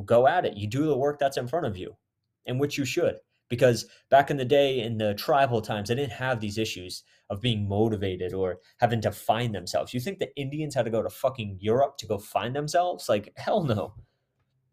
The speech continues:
Hell no, they did that work that was in front of them. And guess what? They loved their life. They enjoyed their life because that's all they knew. I've been reading a lot about, uh, Spartans and the past of the Spartans. Like, it was a tough life, but man,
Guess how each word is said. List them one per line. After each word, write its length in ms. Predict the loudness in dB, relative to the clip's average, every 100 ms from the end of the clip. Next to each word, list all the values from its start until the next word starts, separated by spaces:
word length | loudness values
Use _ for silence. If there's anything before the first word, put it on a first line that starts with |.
| _ 0
Hell 200 | 6 6
no, 140 | 6 4
they 160 | 4
did 180 | 2 6
that 160 | 6 8
work 200 | 4 6
that 120 | 4
was 120 | 6
in 80 | 2
front 200 | 2 2
of 60 | 2
them. 200 | 0 0
And 100 | 0
guess 200 | 0 4
what? 260 | 4 4
They 100 | 0
loved 360 | 0 6 4 4
their 160 | 0 4
life. 260 | 2 2
They 160 | -2 -2
enjoyed 380 | -2 2 2 4
their 140 | 0
life 360 | 0 -2 -6 _ _ _ _ _ _ _
because 240 | -2 0 4
that's 160 | 4
all 120 | 4
they 140 | 4 2
knew. 300 | -2 -4 -10 _ _ _ _ _ _ _ 2
I've 120 | 2
been 140 | 2 2
reading 260 | 2 2
a 40 | 4
lot 160 | 4
about, 300 | 6 4 4
uh, 180 | 0 -4
Spartans 640 | -4 2 4 4 0 -12
and 100 | -12
the 60 | -12
past 320 | 0 0 0
of 80 | -8
the 80 | -8
Spartans. 440 | 4 4 4 0
Like, 200 | 0 0 _ -20 _ _ 0
it 100 | 4
was 160 | 6 6
a 80 | 2
tough 320 | 4 2 4
life, 240 | 2 4
but 180 | 2 2
man, 460 | 0 -2 -2 -4